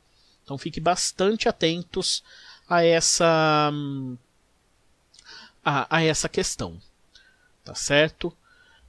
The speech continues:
Pessoal, eu vou me estender só mais um pouquinho aqui pra responder o máximo de perguntas possíveis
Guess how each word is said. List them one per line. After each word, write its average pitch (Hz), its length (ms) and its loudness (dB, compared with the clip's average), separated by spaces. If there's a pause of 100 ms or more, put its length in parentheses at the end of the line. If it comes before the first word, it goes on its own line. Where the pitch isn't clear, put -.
(200)
Pessoal, 247 340 4
eu 220 80 8
vou 240 120 2
me 302 60 2
estender 214 380 2
só 277 360 4
mais 302 180 0
um 233 80 0
pouquinho 165 400 0
aqui 196 360 -2 (340)
pra 175 100 2
responder 202 460 0
o 202 80 4
máximo 208 540 0
de 180 80 -10
perguntas 196 520 0
possíveis 226 920 0